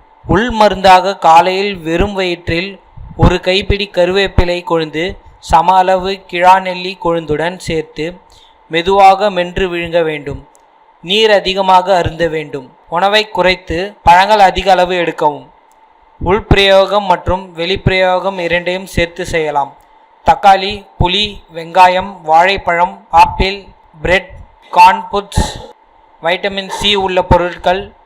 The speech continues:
கார்போஹைட்ரேட் அதிகம் உள்ள உணவு, அசைவம், வெள்ளை சர்க்கரை, ஊறுகாய்,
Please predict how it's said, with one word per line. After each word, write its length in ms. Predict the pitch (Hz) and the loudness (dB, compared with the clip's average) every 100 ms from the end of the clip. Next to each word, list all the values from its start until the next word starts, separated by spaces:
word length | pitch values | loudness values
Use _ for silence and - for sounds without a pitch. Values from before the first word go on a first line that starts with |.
| _ - | _ 0
கார்போஹைட்ரேட் 840 | - 185 202 202 196 185 180 190 - | 6 6 6 2 2 0 -4 -6 -6
அதிகம் 480 | 165 170 185 202 196 | -4 -2 -2 -2 -4
உள்ள 220 | 185 175 | -2 0
உணவு, 420 | 170 170 160 180 190 _ _ _ - | 0 -2 -6 -8 -10 _ _ _ 2
அசைவம், 580 | 170 185 202 190 196 202 - - - | 2 2 0 0 -4 -6 -20 -20 -16
வெள்ளை 360 | 170 175 185 202 | -8 -6 -4 -4
சர்க்கரை, 580 | 190 190 185 175 185 196 - _ - | -4 -6 -4 -4 -6 -12 -20 _ -6
ஊறுகாய், 580 | 180 202 180 185 196 | -2 -2 2 0 0